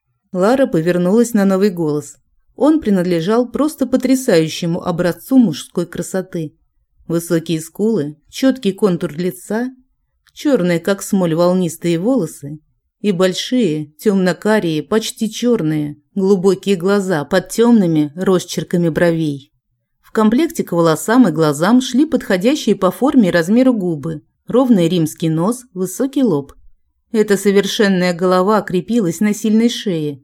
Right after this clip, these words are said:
которая росла посреди широких плеч, обалденного, мускулистого торса. Всё это великолепие было покрыто ровным загаром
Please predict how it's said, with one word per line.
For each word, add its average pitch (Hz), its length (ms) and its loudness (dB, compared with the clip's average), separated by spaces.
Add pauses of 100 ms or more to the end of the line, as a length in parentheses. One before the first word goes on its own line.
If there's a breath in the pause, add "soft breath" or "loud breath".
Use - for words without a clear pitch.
(240)
которая 190 460 2
росла 208 440 0
посреди 185 460 -2
широких 190 560 -2
плеч, 151 480 -6
обалденного, 175 920 0
мускулистого 185 960 -2
торса. 147 560 -6 (260)
Всё - 200 0
это 175 240 4
великолепие 165 800 0
было 165 280 2
покрыто 165 600 0
ровным 175 420 0
загаром 151 640 -2